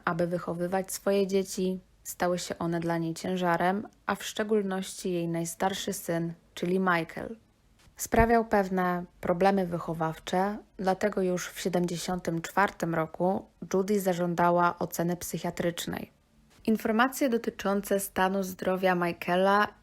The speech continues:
i jego ewentualnego leczenia nie są udostępnione, ale wiadomo, że chłopak w siedemdziesiątym czwartym roku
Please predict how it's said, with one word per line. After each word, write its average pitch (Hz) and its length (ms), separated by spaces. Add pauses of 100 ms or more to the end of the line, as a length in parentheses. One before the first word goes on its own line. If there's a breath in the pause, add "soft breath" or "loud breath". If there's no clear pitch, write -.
(140)
i 185 80
jego 185 360
ewentualnego 180 840
leczenia 170 720 (240)
nie 214 160
są 233 160
udostępnione, 190 880 (600 loud breath)
ale 254 220
wiadomo, 214 480
że 196 160
chłopak 180 640 (100)
w - 60
siedemdziesiątym 202 720
czwartym 185 520
roku 180 440